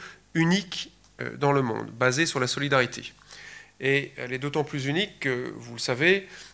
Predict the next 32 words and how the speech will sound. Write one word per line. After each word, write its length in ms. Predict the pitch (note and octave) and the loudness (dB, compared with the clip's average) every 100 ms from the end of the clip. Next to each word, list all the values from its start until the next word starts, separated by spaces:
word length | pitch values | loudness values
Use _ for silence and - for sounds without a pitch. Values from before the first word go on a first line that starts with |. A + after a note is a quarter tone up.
| - - | -20 -10
euh, 140 | A#2+ B2 | -8 -6
un 100 | D3 | -2
budget, 640 | C3+ D#3+ C#3+ D#3 E3+ D#3 - C3 | 0 2 4 6 6 6 0 -8
de 140 | C3 | -6
manière 340 | B2+ C3 B2+ | -4 -2 -2
traditionnelle, 760 | - B2+ A#2+ - C3+ E3+ G3+ G#3 - - - - - | -2 -2 -2 -2 4 6 6 2 -8 -20 -20 -18 -10
euh, 260 | - A#1+ A1 - | -8 -8 -8 -8
se 160 | - | -6
discute 420 | C3 C3 - F#3+ | -2 0 2 2
tous 140 | - F3 | 2 6
les 180 | E3 C#3+ | 8 8
ans. 180 | A#2 - - | 6 2 -8
En 100 | A2 | -6
France, 400 | - D#3 E3+ C3 | 4 6 6 2
on 60 | |
discute 260 | A2 - C#3 | -4 -6 -6
tous 120 | C#3+ | -4
les 80 | B2+ | -2
jours 160 | A#2+ | 0
le 60 | A#2+ | -2
budget, 460 | A2 A#2 C#3 E3+ F3 | -4 0 4 6 6
il 60 | |
y 40 | A#2 | 2
a 40 | |
un 40 | |
projet 300 | A2 A#2+ A#2 | -4 -6 -6
de 60 | A#2 | -4
loi 180 | A#2 A#2+ | 0 0
de 60 | |
finances, 580 | - A#2+ C#3+ E3+ F3 E3+ | 0 4 6 8 6 2
et 60 | - | -4
cetera. 480 | A2+ A2+ A#2 D#3 | -6 0 6 6